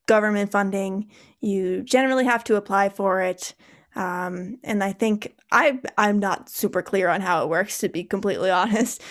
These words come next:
but, you know, you apply for it and then hopefully they can give you a pot of money. Uh, I think, I think how it works is that they normally give, um, fifty percent of your budget, but this year they got some sort of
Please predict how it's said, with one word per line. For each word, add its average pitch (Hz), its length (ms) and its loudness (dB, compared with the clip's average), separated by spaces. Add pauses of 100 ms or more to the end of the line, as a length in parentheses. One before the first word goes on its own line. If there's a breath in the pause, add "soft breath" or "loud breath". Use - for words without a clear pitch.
(240 loud breath)
but, 180 300 0
you 214 100 2
know, 180 380 -2
you 208 160 4
apply 202 300 2
for 190 280 0
it 185 80 0
and 175 180 -2
then 175 140 -2
hopefully 185 460 -2
they 180 140 -2
can 202 160 -2
give 180 140 -2
you 175 120 -2
a 180 40 -2
pot 175 280 -2
of 170 80 -4
money. 180 440 -6 (380 loud breath)
Uh, 175 240 -2
I - 140 2
think, 269 420 0 (260)
I 214 120 2
think 269 240 2
how 262 140 4
it 208 100 2
works 208 240 2
is 202 60 0
that 196 120 0
they 196 120 0
normally 196 440 0
give, 175 440 -8 (340 soft breath)
um, 175 460 -6 (300)
fifty 220 260 2
percent 220 400 0
of 233 100 2
your 220 120 4
budget, 220 360 0
but 202 140 -2
this 196 240 -4
year 190 180 -2
they 185 140 -2
got 175 340 -4 (260 loud breath)
some 190 280 -6
sort 196 240 -2
of 226 240 -8